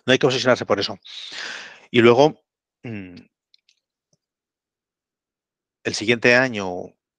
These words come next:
de hacer tus primeros O K R es un año en el que tienes que aprovechar para mejorar muchísimo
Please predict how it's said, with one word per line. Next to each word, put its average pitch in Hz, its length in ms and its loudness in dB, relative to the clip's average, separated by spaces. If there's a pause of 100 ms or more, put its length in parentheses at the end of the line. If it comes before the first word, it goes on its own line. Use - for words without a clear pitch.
de 92 640 -8
hacer 104 420 -10
tus - 180 -10
primeros 101 420 -4
O 101 80 -4
K 98 200 0
R 107 260 -4 (1200)
es - 140 -8
un 113 100 0
año 113 160 0
en 123 60 0
el 117 120 -2
que 95 100 -6
tienes 101 280 -8
que 110 100 -4
aprovechar 101 580 -2 (220)
para 98 220 -2
mejorar 98 480 -4
muchísimo 113 840 -8